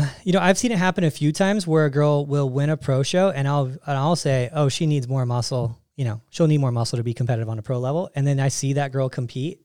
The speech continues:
and then she does really well at the pro level. And I'm like, "Oh, that's crazy. They just really like her shape and, like, her stra-, shape, her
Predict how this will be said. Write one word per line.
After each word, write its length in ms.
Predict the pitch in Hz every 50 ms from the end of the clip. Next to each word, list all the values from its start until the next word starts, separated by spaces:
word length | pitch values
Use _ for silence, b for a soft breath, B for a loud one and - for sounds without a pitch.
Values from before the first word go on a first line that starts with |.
| _ -
and 100 | 135 131
then 100 | 135 127
she 120 | - 143
does 180 | 127 127 113 120
really 180 | 139 131 143
well 180 | 123 127 123 131
at 80 | 131
the 60 | 135 123
pro 120 | - 139
level. 200 | 127 131 139 143
And 60 | 135
I'm 60 | 127
like, 160 | 131 131 117 - 175
"Oh, 140 | 185 196 147
that's 280 | 156 175 - - -
crazy. 300 | - - 120 110 117 135
They 80 | 139 139
just 120 | 143 -
really 140 | 131 120 117
like 160 | 110 113 113
her 80 | - 123
shape 320 | - - 214 196 143 - _ -
and, 120 | 135 123
like, 120 | 117 120 131
her 80 | 131
stra-, 260 | 123 - - 123 -
shape, 280 | 131 - 139 147 156 -
her 180 | 139 113 107